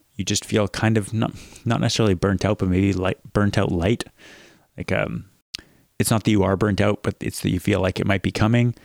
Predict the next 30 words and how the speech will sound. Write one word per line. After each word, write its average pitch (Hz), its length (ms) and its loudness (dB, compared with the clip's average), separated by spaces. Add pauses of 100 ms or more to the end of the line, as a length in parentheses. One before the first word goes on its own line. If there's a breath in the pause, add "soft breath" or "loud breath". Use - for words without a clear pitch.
(580 loud breath)
Um, 92 420 0
rather 107 300 0
than 104 140 2
need, 101 200 2
feeling 104 320 2
like 95 180 2
you 98 60 2
need 95 180 0
to - 60 -12
take 98 120 0
a 98 60 0
long 98 220 4
vacation 110 440 0
or 95 60 0
take 92 200 -4
a - 20 -10
vacation 101 380 0
day, 92 140 4
you 90 80 2
can 95 100 -2
just 95 160 0
say, 104 160 2
"Okay, 98 280 0 (140)
for - 180 0
a 95 60 0
couple 107 260 -2
days 95 340 0
or 90 80 2
a 85 80 2
day, 92 300 0